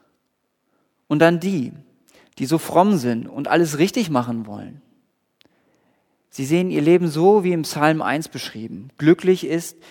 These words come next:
wer Freude am Gesetz des Herrn und darüber nachdenkt, Tag und Nacht. Er ist wie ein Baum, der nah am Wasser steht,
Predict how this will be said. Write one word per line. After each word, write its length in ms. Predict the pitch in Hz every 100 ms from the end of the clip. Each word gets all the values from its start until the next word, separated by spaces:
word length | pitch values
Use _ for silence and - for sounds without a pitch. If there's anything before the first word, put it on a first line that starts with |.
| -
wer 140 | - 135
Freude 400 | - 135 170 175
am 100 | 165
Gesetz 380 | 147 147 156 -
des 240 | 165 -
Herrn 460 | 143 165 190 - -
und 160 | 151
darüber 300 | 147 151 160
nachdenkt, 600 | 151 147 185 - 117 117
Tag 240 | 147 143 170
und 100 | 165
Nacht. 420 | 165 131 - _ _ _ _ _ _ _ _ _
Er 140 | 123
ist 160 | 135 -
wie 100 | 165
ein 180 | 156 151
Baum, 360 | 151 190 190
der 120 | 147
nah 280 | 139 139 180
am 100 | 165
Wasser 300 | 175 202 170
steht, 480 | 131 - 104 -